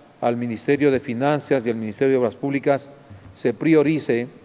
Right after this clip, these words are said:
y se busquen los recursos para concluir la carretera Gualaceo Limón, lo propio para el mantenimiento de la troncal amazónica en las diferentes etapas que involucran los diferentes cantones de la provincia,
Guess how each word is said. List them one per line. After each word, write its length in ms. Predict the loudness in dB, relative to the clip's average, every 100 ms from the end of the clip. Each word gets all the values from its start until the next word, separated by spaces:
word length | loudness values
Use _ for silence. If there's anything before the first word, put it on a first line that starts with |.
| -20 -20 -18 -10
y 60 |
se 160 | -2 0
busquen 340 | 0 0 2
los 140 | 2 0
recursos 500 | 0 -2 0 -2 0
para 220 | 0 0
concluir 580 | 2 0 0 -2 0 0
la 120 | 0
carretera 420 | 0 -2 0 0
Gualaceo 480 | 2 0 -2 -4 -4
Limón, 500 | -2 0 0 0 -12 -20 -20 -20 -20 -2
lo 180 | -2 2
propio 320 | 2 4 4
para 140 | 4
el 60 | 2
mantenimiento 1000 | -2 -4 -6 -4 -2 -2 -2 0 0 0 -6 -20 -20 -20 -20 -20 -16
de 180 | -4 -2
la 140 | -2
troncal 420 | -4 -4 -2 -2 -4
amazónica 800 | -8 -6 -2 -2 -2 -2 -2 -4 -18 -20 -20 -10
en 140 | -4 -2
las 140 | -4
diferentes 560 | -4 -2 -2 0 0 0
etapas 560 | 0 0 2 0 -2
que 180 | -6 -6
involucran 540 | -4 -4 -4 -2 -2
los 100 | -2
diferentes 380 | -6 -6 -8 -6
cantones 360 | -10 -6 -6 -2
de 80 | -4
la 100 | -4
provincia, 600 | -6 -4 -6 0 0